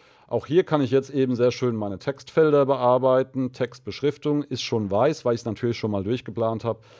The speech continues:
Also das ist meine Initiierungsphase. Initiierung einfach reinschreiben und schon haben wir das. Das ist dann hier, das nächste ist eben die Planungsphase. Planung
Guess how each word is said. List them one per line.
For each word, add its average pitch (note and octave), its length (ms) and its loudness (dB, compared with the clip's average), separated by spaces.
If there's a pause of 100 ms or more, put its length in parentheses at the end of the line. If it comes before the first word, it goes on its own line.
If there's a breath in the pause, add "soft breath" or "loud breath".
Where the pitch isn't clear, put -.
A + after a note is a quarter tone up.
(240 loud breath)
Also A#2+ 240 4
das A#2+ 160 0
ist A#2+ 140 -8
meine A#2 240 0
Initiierungsphase. B2+ 1300 0 (2750 soft breath)
Initiierung C3 1120 -2 (160)
einfach G#2 340 -10
reinschreiben A2 800 -4 (320 soft breath)
und G2+ 340 -12 (240)
schon F#2 220 -12
haben A#2+ 160 -8
wir A#2+ 100 -2
das. A2+ 280 -4
Das G2+ 200 -10
ist G#2+ 160 -18
dann F#2+ 140 -10
hier, F#2+ 200 -8
das F#2+ 160 -10
nächste G2 380 -14
ist - 140 -20
eben F#2 240 -16
die - 100 -18
Planungsphase. A#2 1080 0 (1900 soft breath)
Planung A#2 580 -2